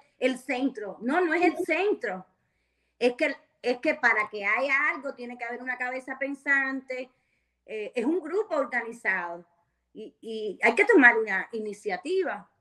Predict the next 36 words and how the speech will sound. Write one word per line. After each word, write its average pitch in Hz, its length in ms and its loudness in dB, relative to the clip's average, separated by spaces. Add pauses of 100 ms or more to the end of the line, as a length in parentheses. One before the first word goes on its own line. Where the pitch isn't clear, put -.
(160)
y 240 140 -6
no 247 100 0
importa 339 420 -6
lo 302 120 -6
que 262 100 -4
digan, 277 260 -2
nadie 302 340 -2
te 254 120 -6
va 247 80 -2
a 254 80 -6
criticar. 233 520 -10 (440)
No 302 220 -2
todo 320 200 0
el 277 80 2
mundo 285 380 -2
en 247 80 -4
Cuba 262 500 -4 (280)
ve 247 640 0
todos 247 260 -2
los 233 140 -4
canales 214 500 -2
de 214 100 -8
influencer. 196 960 -6 (1900)
Y 240 140 8
hoy 294 220 10
se - 140 0
están 226 300 -2
viendo 233 320 -2
más, 208 220 0
pero 214 160 -2
queda 247 220 0
mucha 339 500 2
gente 349 420 -2
que 214 120 -8
no 226 160 -10
conocen. 240 600 -6